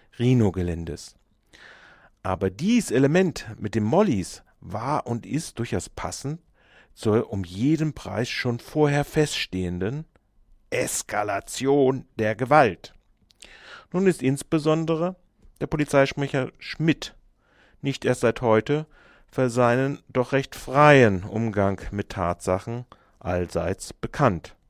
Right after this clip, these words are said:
Also selbst für verantwortungsbewusste Journalisten eines Blattes mit Monopolstellung, wie die Badische Zeitung nun mal ist, sollte dies durchaus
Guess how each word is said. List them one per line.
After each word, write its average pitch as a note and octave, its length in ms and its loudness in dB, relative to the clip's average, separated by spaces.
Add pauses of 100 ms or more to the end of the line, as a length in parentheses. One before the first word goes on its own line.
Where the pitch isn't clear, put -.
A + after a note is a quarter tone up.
(840)
Also D3 220 0
selbst B2 460 2
für A2+ 140 -2
verantwortungsbewusste G2+ 1300 -4
Journalisten F#2 640 -4
eines G2+ 220 -2
Blattes A2 420 0
mit A2+ 160 -4
Monopolstellung, A#2+ 1300 -2 (560)
wie G2+ 100 -10
die G#2 100 -8
Badische G#2 460 -2
Zeitung A2 340 -2
nun A2+ 80 -6
mal A#2+ 180 0
ist, E3+ 380 -2 (400)
sollte B2 380 0
dies C#3+ 280 -2
durchaus A#2 600 0